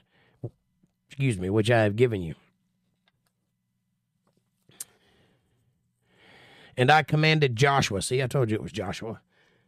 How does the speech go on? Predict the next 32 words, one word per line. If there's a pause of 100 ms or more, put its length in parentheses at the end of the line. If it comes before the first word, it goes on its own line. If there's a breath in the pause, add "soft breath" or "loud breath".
(680)
"I
commanded
Joshua
at
that
time,
saying, (340 soft breath)
Thine
eyes (400)
have
seen
all (580)
that
the
Lord
your
God
hath
done
unto
these
two
kings. (3250)
So
shall
the
Lord
do
unto
all
the
kingdoms